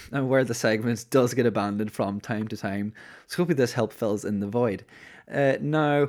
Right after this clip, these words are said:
hopefully you are all aware of Waterford Whispers, and for those who aren't, don't worry. It's, um, it's basically, it's just a website dedicated to making fun of news stories and just kind of made up headlines. And this, um,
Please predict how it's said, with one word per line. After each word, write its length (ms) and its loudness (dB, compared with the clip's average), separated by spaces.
hopefully 420 2
you 180 4
are 80 6
all 260 2
aware 260 2
of 140 -2
Waterford 380 -2
Whispers, 600 -2
and 260 -2
for 100 -4
those 220 0
who 140 -2
aren't, 240 -6
don't 220 -6
worry. 320 -2
It's, 200 -10
um, 420 0
it's 120 -12
basically, 280 4
it's 80 -4
just 120 -2
a 40 2
website 500 0
dedicated 460 -2
to 100 -8
making 340 -4
fun 180 -8
of 100 -6
news 260 -6
stories 420 -6
and 100 -6
just 160 -6
kind 160 -8
of 120 -12
made 200 -8
up 100 -12
headlines. 540 -8
And 460 -2
this, 420 0
um, 580 4